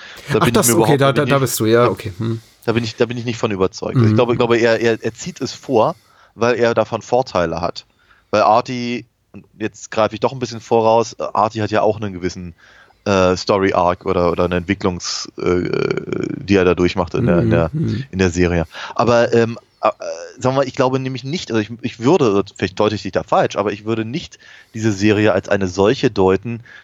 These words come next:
Speaker 1: bei der, äh, ich sage, wenn ihr nur einmal miteinander reden würdet, dann würden sich eure Probleme lösen.
Speaker 2: Nein.
Speaker 1: Von der, von, von der Sorte, von der geschriebenen Sorte gibt's ja sehr, sehr viele da draußen.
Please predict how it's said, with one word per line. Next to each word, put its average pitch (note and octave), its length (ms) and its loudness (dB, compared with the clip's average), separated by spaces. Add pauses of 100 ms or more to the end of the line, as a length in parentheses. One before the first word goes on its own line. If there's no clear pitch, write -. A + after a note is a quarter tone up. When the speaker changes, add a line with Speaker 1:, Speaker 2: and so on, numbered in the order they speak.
Speaker 1:
bei G#2 100 2
der, A2+ 580 2
äh, G#2 200 0
ich G2+ 180 -6
sage, A2 380 0
wenn A2+ 180 -2
ihr B2 120 -4
nur A#2+ 180 0
einmal A#2 240 0
miteinander A2+ 480 -2
reden B2+ 260 0
würdet, A#2 200 0
dann A2 140 -2
würden A2+ 200 0
sich A2 100 -2
eure G2+ 160 4
Probleme G#2 400 0
lösen. - 380 -4 (440)
Speaker 2:
Nein. D3 260 2 (260)
Speaker 1:
Von A2+ 160 -2
der, B2 140 2 (380)
von, A#2 200 -2
von A#2 160 -4
der A#2 160 4
Sorte, B2 360 2
von A2+ 140 -4
der A2+ 100 4
geschriebenen B2 480 -2
Sorte G#2 300 0
gibt's A#2 200 -8
ja A2 60 0
sehr, G#2 140 2
sehr G2+ 140 2
viele F#2+ 400 -2
da F2 100 -4
draußen. F2+ 480 -2